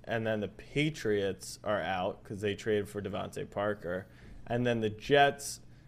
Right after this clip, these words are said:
I think it would be a little ironic if they traded the Jamal Adams pick to get, you know, a s-, player from Seattle. Sounds like the Ravens <laughs> are, like, the leader in the clubhouse, which is weird 'cause I have the sources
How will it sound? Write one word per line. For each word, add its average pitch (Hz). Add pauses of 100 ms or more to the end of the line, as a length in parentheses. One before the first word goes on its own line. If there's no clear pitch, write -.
(160)
I 110
think 120
it 101
would 110
be 120
a 113
little 123
ironic 110
if -
they 92
traded 117
the 107
Jamal 101
Adams 101
pick -
to 98
get, 95 (380)
you -
know, 92
a 85
s-, - (100)
player 101
from 98
Seattle. 104 (360)
Sounds 214
like 285
the 220
Ravens 190
<laughs> -
are, 131
like, 120
the 117
leader 135
in 117
the 107
clubhouse, 123
which 120
is 113
weird 151
'cause 113
I 131
have 135
the 107
sources 151